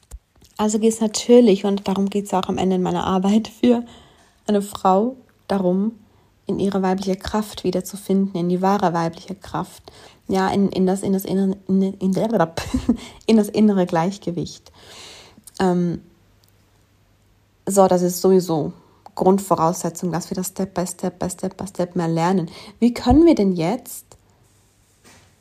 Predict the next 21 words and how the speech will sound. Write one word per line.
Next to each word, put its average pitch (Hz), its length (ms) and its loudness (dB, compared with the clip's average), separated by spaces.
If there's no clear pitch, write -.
die 214 140 2
Beziehung 220 960 2
sogar 214 380 4
nutzen 226 760 4
dafür, 180 580 -2
um, 190 260 -2
um 214 160 0
zu 220 140 -2
erkennen, 254 760 0
wo 233 120 4
kann 277 200 0
ich 254 80 -4
denn 240 160 0
noch 233 200 -2
mehr 233 120 2
in 220 60 2
meine, 202 160 2
in 196 180 -2
meine 185 260 0
Weiblichkeit 190 800 -4
hineinwachsen? 180 1200 -4